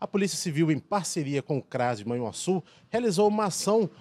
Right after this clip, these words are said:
com pessoas do distrito aqui de Manhuaçu para tirarem a carteira nacional de identidade. E neste sábado, muita movimentação aqui no cen-, no posto de identificação da Polícia Civil.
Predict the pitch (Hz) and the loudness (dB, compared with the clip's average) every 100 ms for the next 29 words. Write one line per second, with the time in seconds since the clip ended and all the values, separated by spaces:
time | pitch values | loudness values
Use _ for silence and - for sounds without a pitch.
0 | - - 185 208 185 - 196 202 180 151 | -12 -6 -2 2 0 0 2 4 4 0
1 | 175 160 180 - - 175 233 - 147 123 | -4 -2 -4 -6 -4 -2 -2 -2 -2 0
2 | - 135 127 139 127 - - 220 - - | -2 -4 -2 0 0 -2 -2 -2 -2 -14
3 | - - 185 196 185 - - 190 190 214 | -16 -2 2 4 2 -6 -2 4 4 4
4 | 208 - - 170 170 160 - 185 - 175 | 0 -4 -6 0 2 2 0 -2 2 2
5 | 196 196 185 - - 127 180 - 196 165 | 4 2 0 -4 -10 0 0 2 2 4
6 | 180 151 151 170 175 175 160 175 - - | 4 2 0 0 -2 2 4 6 2 -6
7 | - - - - 160 185 180 165 180 - | -12 -20 -16 -2 0 2 2 0 -2 2
8 | 180 190 185 208 208 190 190 190 190 185 | 4 4 2 2 2 2 2 0 0 0
9 | 165 175 180 - - 170 170 196 208 - | 2 2 2 0 -2 0 2 2 2 4
10 | 196 170 - 165 - 233 262 - 190 143 | 4 4 2 2 8 10 10 8 -2 0
11 | 156 160 165 - 180 - 170 170 - 160 | 2 2 0 0 0 2 0 0 2 4
12 | 160 151 - 135 113 | 4 4 0 0 0